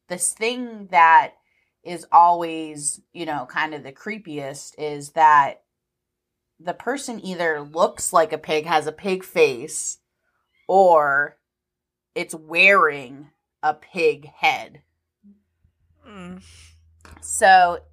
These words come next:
Speaker 1: in Vermont, this is where, uh, this legend kinda starts. In the nineteen fifties, a kid named Sam Harris was last seen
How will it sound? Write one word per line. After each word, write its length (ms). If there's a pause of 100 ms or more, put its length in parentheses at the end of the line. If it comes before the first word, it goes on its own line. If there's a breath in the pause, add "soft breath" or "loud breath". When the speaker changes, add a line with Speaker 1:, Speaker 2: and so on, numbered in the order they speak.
(160)
Speaker 1:
in 300
Vermont, 720 (840)
this 360
is 160
where, 680 (440)
uh, 260
this 320
legend 500
kinda 240
starts. 640 (480)
In 140
the 80
nineteen 480
fifties, 720
a 320
kid 640
named 360
Sam 400
Harris 540
was 180
last 420
seen 580